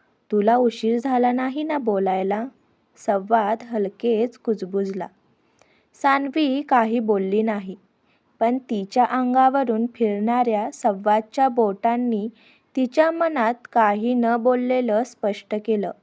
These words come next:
किंवा संवादला तसं वाटलं. लग्नानंतर पहिल्या काही मंत-,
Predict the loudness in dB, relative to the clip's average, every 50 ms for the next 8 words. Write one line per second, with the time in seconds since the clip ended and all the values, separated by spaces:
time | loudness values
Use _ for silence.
0 | _ _ _ _ _ _ _ _ _ _ -2 -2 0 2 2 2 2 2 0 0
1 | 0 0 0 0 2 2 2 2 0 0 0 0 2 2 0 0 -2 -4 -6 -2
2 | -2 0 2 2 2 0 0 -4 -6 -6 -6 -6 -6 -8 -10 _ _ _ _ _
3 | _ _ _ _ _ _ _ _ _ _ _ 0 4 4 4 4 2 0 0 0
4 | 0 0 -2 -4 -6 -2 2 2 2 2 0 0 0 0 0 2 2 2 0 0
5 | 0 0 -2 -2 0 0 -2 -2 0 -2 -2 -4 -4 -6 -10